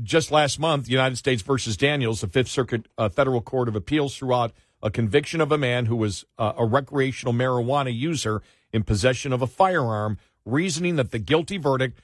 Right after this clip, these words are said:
could not withstand the Supreme Court's interpretation of the Second Amendment in the Bruen case from twenty twenty-two. Given President Biden's scathing criticism of the originalist-leaning Supreme Court's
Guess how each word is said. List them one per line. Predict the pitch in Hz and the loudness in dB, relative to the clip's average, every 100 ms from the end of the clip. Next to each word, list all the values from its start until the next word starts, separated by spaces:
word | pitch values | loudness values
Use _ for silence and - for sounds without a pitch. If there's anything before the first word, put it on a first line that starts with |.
| _ _ | _ _
could | - 120 | 0 2
not | 127 156 | 2 2
withstand | - 156 - 135 139 | 0 -4 0 0 0
the | |
Supreme | 117 117 - 147 151 | -2 -6 -4 -4 -4
Court's | - 147 135 | 0 0 0
interpretation | 110 - 147 175 139 123 113 127 117 - _ - | -4 -2 -4 -4 -4 -2 -2 -4 -4 -6 _ -4
of | 107 | -2
the | 104 | -2
Second | - 160 156 165 | 0 0 0 -2
Amendment | 156 131 117 113 113 - _ _ - | 0 0 0 -2 -4 -10 _ _ -4
in | 113 | 0
the | 113 | 0
Bruen | 95 156 135 110 | 2 2 2 0
case | - 110 104 | -2 -2 -2
from | - 107 | -6 -6
twenty | - 131 123 | -2 0 0
twenty-two. | - 131 117 - 147 131 95 78 _ _ _ - 101 | -2 -2 -2 -2 -2 -2 -4 -10 _ _ _ -18 4
Given | 175 208 240 233 | 6 6 2 -2
President | - - 185 170 180 147 | -4 0 2 2 -2 2
Biden's | 160 156 151 147 | 4 4 2 -4
scathing | - - - 185 214 220 196 | -4 -4 0 0 0 -4 -2
criticism | - 240 208 - 131 123 135 127 - - _ - | 2 4 4 0 -4 -2 -2 -4 -8 -20 _ 4
of | 147 | 4
the | 139 147 | 6 2
originalist-leaning | 139 196 180 214 214 196 - 135 170 214 151 151 | 2 0 0 0 0 -2 -4 -2 0 0 0 -4
Supreme | - 127 - 185 196 | -2 -4 -2 -2 -2
Court's | 165 190 180 170 - | 0 2 2 0 -10